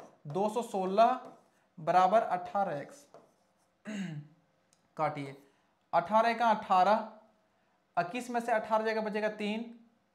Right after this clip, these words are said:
और छः, छत्तीस, अठारह तो छत्तीस, तो बारह,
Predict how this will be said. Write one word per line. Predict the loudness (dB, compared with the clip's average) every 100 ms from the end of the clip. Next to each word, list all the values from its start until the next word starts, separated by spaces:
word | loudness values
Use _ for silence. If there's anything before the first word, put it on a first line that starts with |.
| _
और | -6 -6
छः, | -10
छत्तीस, | -10 -10 -10 -10
अठारह | -8 -8 -8
तो | -12 -14
छत्तीस, | -18 -20 -20 _ _ _ _ _ _ -20 _
तो | -16
बारह, | 4 6 8 8 6 2